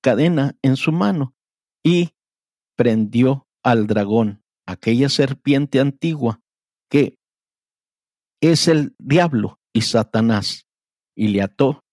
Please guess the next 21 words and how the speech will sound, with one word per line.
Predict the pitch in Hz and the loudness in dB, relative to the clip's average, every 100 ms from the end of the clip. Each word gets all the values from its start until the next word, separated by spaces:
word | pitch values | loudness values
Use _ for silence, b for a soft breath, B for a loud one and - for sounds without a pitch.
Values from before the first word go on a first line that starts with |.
| _ - | _ -4
por | 101 101 | -2 0
mil | 107 110 | 0 2
años. | 101 101 95 87 - - _ _ _ | 2 0 -4 -8 -12 -14 _ _ _
Hay | 104 120 147 | -2 2 2
ángeles | 175 - 165 156 - | 2 0 2 0 0
buenos | 170 185 185 - | 0 0 -2 -6
y | - 117 | -4 -2
ángeles | - 131 131 135 | -2 0 0 2
malos. | 175 190 123 - _ _ _ _ - | 0 0 -2 -6 _ _ _ _ -12
Apocalipsis | - 117 113 117 120 147 - 165 165 _ | -8 -4 0 0 2 -2 -4 -8 -8 _
doce, | - 127 143 165 160 _ | -2 0 0 -2 -4 _
siete. | - - 180 196 - 117 - _ _ _ _ _ _ _ | -14 -6 0 0 0 -6 -6 _ _ _ _ _ _ _
Y | 120 | -6
fue | 110 - 170 160 165 | -4 0 0 2 0
hecha | 160 180 - | 0 -2 0
una | 147 160 165 | 0 0 0
grande | 147 156 165 165 | 0 0 0 0
batalla | 165 156 160 156 | 0 0 0 2
en | 160 160 | 2 0
el | 151 | -2
cielo. | - 160 123 117 - | 0 0 0 -2 -6